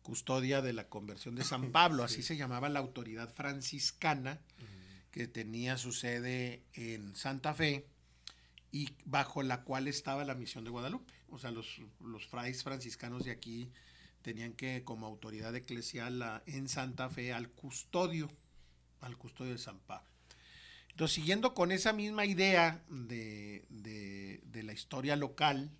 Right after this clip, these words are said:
Speaker 1: ¿verdad? Eh, comenzamos a pensar en, en productos locales. Entonces, a través de mis lecturas, mis lecturas que he hecho de,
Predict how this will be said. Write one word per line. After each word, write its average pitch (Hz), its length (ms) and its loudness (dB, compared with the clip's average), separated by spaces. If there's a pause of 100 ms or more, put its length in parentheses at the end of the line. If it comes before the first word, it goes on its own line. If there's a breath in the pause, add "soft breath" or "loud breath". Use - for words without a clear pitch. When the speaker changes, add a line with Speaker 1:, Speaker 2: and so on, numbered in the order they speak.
(160)
Speaker 1:
¿verdad? 120 400 -10 (840 loud breath)
Eh, 127 340 0
comenzamos 147 460 2
a 202 120 2
pensar 147 640 4
en, 131 500 0
en 113 840 -4
productos 123 480 -4
locales. 151 760 -2 (1000 loud breath)
Entonces, 160 240 2
a 170 100 4
través 175 300 4
de 240 100 2
mis 208 200 0
lecturas, 147 840 4
mis 127 200 -4
lecturas 135 380 -6
que 147 120 -4
he 131 40 0
hecho 143 240 -2
de, 113 320 -2